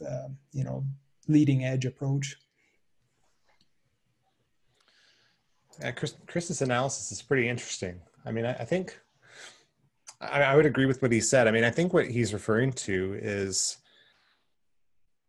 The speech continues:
Speaker 2: similar to what I think, which is that I think universities are actually gonna go back to a state that they were during their inception. So l-, let's think about skills for a second.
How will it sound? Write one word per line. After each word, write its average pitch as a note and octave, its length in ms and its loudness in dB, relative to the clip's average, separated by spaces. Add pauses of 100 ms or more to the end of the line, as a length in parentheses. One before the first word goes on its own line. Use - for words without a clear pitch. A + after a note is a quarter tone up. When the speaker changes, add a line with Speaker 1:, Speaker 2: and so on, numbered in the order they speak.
(480)
Speaker 2:
similar F3 400 6
to C#3 140 0
what A2+ 100 6
I A#2+ 160 6
think, A2 300 -2
which A2 100 -4
is G#2 80 -4
that A#2 140 2
I B2+ 40 4
think C3+ 220 0
universities A#2+ 640 2
are G#2+ 220 2 (420)
actually C3+ 320 -2
gonna A#2 180 0
go A#2 200 2
back A2 420 2 (720)
to A#2+ 180 0
a G#2 60 0
state A#2+ 380 0
that A2 120 -4
they A2 160 0
were G#2 640 0
during A2+ 180 2
their G2 180 -4
inception. - 540 -2 (600)
So C#3 300 0 (160)
l-, D#3 120 -10 (120)
let's - 160 -10
think E3 140 -4
about C#3+ 220 -4
skills B2 420 0
for G2+ 160 -6
a F#2+ 60 -8
second. - 440 -12